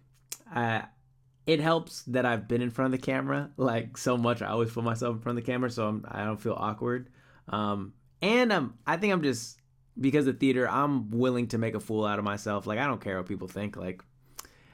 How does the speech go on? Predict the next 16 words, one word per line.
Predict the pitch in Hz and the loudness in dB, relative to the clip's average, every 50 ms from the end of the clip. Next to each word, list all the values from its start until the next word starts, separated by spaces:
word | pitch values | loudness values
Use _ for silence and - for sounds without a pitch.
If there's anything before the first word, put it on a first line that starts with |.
| - _ - | -18 _ -2
I, | 117 123 - | -2 0 0
I | - 123 127 | 0 2 2
learned | 127 135 143 156 165 160 | 4 4 4 6 6 4
in | 139 123 - | 4 4 4
theater | 139 139 131 131 131 120 | 4 4 4 4 4 4
that, | 120 117 110 107 | 4 2 2 2
like, | 113 110 104 98 92 - _ _ _ _ _ _ - _ _ _ - | 0 0 0 -2 -4 -10 _ _ _ _ _ _ -20 _ _ _ 0
it's | 143 147 131 - - 113 | 2 2 2 2 0 -2
more | 117 117 120 127 135 147 160 170 170 170 180 180 175 165 165 - _ _ _ - | 0 2 4 4 4 4 6 6 6 6 4 4 2 -2 -6 -12 _ _ _ -2
embarrassing | 147 135 123 113 107 135 135 139 139 139 131 135 - 143 143 143 135 120 110 | 0 0 0 2 2 2 2 2 2 0 -2 -2 -4 -4 -2 -2 -2 -2 0
not | 104 107 107 - - | -2 -2 -2 -2 -4
to | 143 131 | -4 -2
go | 127 131 139 | 0 0 2
all | 139 139 143 143 | 2 0 0 0
the | 151 151 | 0 0
way | 151 151 156 160 160 160 | 0 0 0 -2 -4 -6